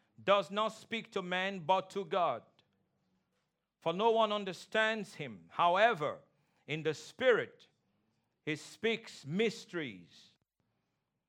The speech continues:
But he who prophesies speaks edification, exhortation, and comfort to men.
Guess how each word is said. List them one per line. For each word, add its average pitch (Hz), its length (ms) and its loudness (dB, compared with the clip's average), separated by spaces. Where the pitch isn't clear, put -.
But 175 160 2
he 277 140 0
who 247 180 -2
prophesies 202 1120 -2
speaks - 640 -6
edification, 196 1080 0
exhortation, 190 920 -2
and 190 240 -6
comfort 214 500 -2
to 190 80 -4
men. 175 360 -4